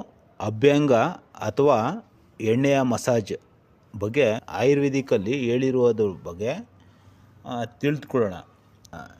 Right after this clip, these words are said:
ಚರಕ ಸಂಹಿತೆಯಲ್ಲಿ ಹೇಳಿದ್ದಾರೆ ನಿತ್ಯ ಅಭ್ಯಂಗ ಮಾಡ್ಕೋಬೇಕು ಅಂತ. ಆದರೆ ನಿಮ್ಮ, ನಿಮ್ಮ ಒತ್ತಡಗಳಿಂದ,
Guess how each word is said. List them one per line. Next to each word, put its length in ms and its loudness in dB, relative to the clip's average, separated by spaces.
ಚರಕ 220 -4
ಸಂಹಿತೆಯಲ್ಲಿ 600 -2
ಹೇಳಿದ್ದಾರೆ 520 -2
ನಿತ್ಯ 480 -2
ಅಭ್ಯಂಗ 340 -4
ಮಾಡ್ಕೋಬೇಕು 600 -6
ಅಂತ. 240 -12
ಆದರೆ 680 -10
ನಿಮ್ಮ, 360 -6
ನಿಮ್ಮ 220 -8
ಒತ್ತಡಗಳಿಂದ, 920 -4